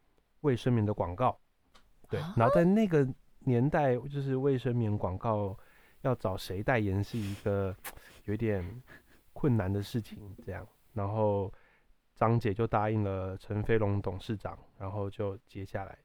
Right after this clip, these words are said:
Speaker 1: 她就说她要有一个基金会，所以就有了果实文教基金会，这样。然后前三十年是在做艾滋防范宣导，这样。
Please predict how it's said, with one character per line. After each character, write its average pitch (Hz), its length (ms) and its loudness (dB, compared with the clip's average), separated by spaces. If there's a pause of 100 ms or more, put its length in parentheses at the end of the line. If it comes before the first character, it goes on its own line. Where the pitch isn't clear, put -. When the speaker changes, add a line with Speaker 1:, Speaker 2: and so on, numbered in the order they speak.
(300)
Speaker 1:
她 - 100 -6
就 110 140 -2
说 104 160 0
她 107 140 -4
要 104 120 0
有 95 220 -6
一 92 100 -10
个 - 100 -16 (220)
基 117 140 -2
金 107 220 4
会， 104 200 2 (460)
所 - 180 2
以 107 40 4
就 117 100 4
有 101 160 6
了 92 80 -2
果 98 220 -4
实 98 160 -6
文 98 120 0
教 104 160 2
基 98 140 -4
金 95 220 -4
会， 101 260 -8 (160)
这 123 80 -20
样。 - 80 -20 (140)
然 113 120 4
后 131 80 6
前 110 360 2
三 117 200 2
十 117 160 -2
年 98 220 2
是 113 140 -4
在 107 180 4
做 104 340 2 (540)
艾 120 180 4
滋 110 720 0 (360)
防 101 260 0
范 104 240 2
宣 98 240 -2
导， - 240 -10 (340)
这 - 100 -16
样。 120 100 -14